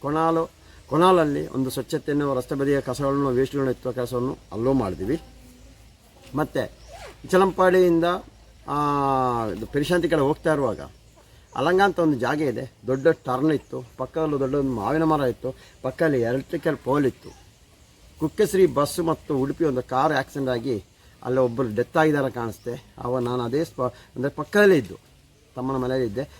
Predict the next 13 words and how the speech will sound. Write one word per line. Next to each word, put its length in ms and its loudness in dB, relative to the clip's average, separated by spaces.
ಈ 80 -2
ಸೌಂಡ್ 320 0
ಕೇಳಿ 220 -2
ನಾನು 180 0
ಹೋಗಿ 160 -2
ನೋಡುವಾಗ 380 2
ಆಗಿರೋದು 560 0
ಅಲ್ಲಿ 180 -2
ಕಂಬ 280 -2
ಇದೆ, 240 0
ಇಲ್ಲಿ 240 -2
ಗುಡ್ಡೆ 360 4
ಇದೆ, 160 0